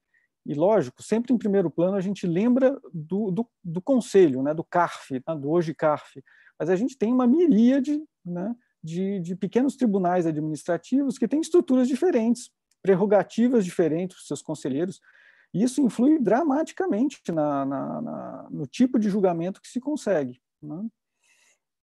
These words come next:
O professor Sérgio apresentou muito bem a ideia do Tribunal Administrativo como um órgão de revisão,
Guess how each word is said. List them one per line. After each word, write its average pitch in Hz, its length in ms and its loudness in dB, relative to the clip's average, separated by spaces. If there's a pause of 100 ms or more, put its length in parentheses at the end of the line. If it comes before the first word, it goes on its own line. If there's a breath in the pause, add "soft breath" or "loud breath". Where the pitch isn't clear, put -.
(180)
O 147 100 -16
professor 151 380 -6
Sérgio 151 300 -2
apresentou 151 460 -6
muito 170 340 -6
bem 147 240 -4
a 139 60 -2
ideia 143 400 -2
do 147 240 -10
Tribunal 143 380 -4
Administrativo 156 760 -6
como 165 220 -6
um 143 100 -4
órgão 160 320 0
de 151 100 -8
revisão, 147 640 -4